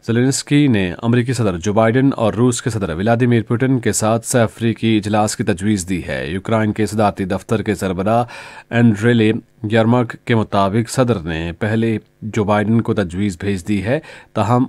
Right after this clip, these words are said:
उन्हें रूस की तरफ से जवाब का इंतज़ार है। हाल ही में यूक्रेन, अमेरिका और चंद दीगर मगरबी ममालिक की जानिब से यूक्रेन की सरहदों पर रूसी फ़ौज की मुबैना तैनाती पर तशवीश का इजहार किया गया।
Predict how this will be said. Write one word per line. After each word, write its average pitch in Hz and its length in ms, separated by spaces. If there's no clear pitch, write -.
उन्हें 120 200
रूस 113 200
की 110 100
तरफ 107 200
से 127 160
जवाब 101 340
का 120 140
इंतज़ार 92 440
है। 76 180
हाल 135 240
ही 143 120
में 165 160
यूक्रेन, 123 520
अमेरिका 110 440
और 123 80
चंद 117 260
दीगर 107 220
मगरबी 113 320
ममालिक 101 460
की 113 80
जानिब 92 280
से 123 200
यूक्रेन 110 400
की 104 100
सरहदों 95 400
पर 123 220
रूसी 127 280
फ़ौज 107 320
की 127 240
मुबैना 127 440
तैनाती 104 520
पर 117 120
तशवीश 113 520
का 110 260
इजहार 104 400
किया 92 380
गया। 60 300